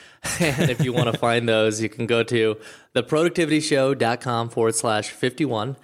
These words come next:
or the productivity show forward slash Apple Watch. And if you wanna connect with us, we're at Asian Efficiency on the Twitter. Also, you can email us,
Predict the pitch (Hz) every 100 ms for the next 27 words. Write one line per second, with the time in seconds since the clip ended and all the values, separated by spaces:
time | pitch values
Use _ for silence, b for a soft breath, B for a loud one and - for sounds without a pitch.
0 | B B B - 127 120 113 139 120 117
1 | 123 113 - 117 107 107 113 117 - 110
2 | 104 104 110 98 98 - - B B _
3 | 110 110 98 92 69 - - 120 101 98
4 | 104 110 104 - 165 175 175 175 180 175
5 | - 107 101 - B B B 139 151 147
6 | 147 139 135 143 151 170 - 156 151 120
7 | 110 - 160 160 165 160 B B B -
8 | 156 - 175 151 127 131 147 143 127 143
9 | 156 -